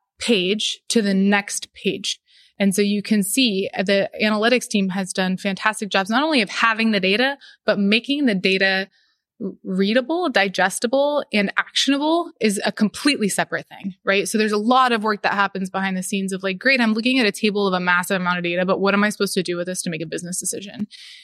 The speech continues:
And what they can do is they can take that and they can build it out for me across the funnel. So they'll say, "Okay, traffic was up. Well, and then it moved to the next page." So it, so it actually moved from, let's say, the home page or a landing page we built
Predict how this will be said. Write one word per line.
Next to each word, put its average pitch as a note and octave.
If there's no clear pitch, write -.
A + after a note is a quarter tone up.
And G3+
what G3
they F#3
can A3+
do B3+
is F#3+
they F#3
can F#3+
take G#3
that F3
and F#3+
they F3+
can F#3
build F#3
it F#3
out F#3
for -
me F3
across -
the -
funnel. -
So G3+
they'll F#3+
say, F#3+
"Okay, A3+
traffic A3+
was G#3+
up. G3
Well, G#3
and G3+
then G#3+
it A#3
moved A#3
to A3
the G#3+
next G3
page." F3+
So G3
it, F#3
so G3
it F#3+
actually G#3+
moved G#3+
from, G3
let's G3
say, F#3+
the F#3
home A#3
page F#3
or F3+
a F3+
landing A3+
page G#3
we G3+
built F3+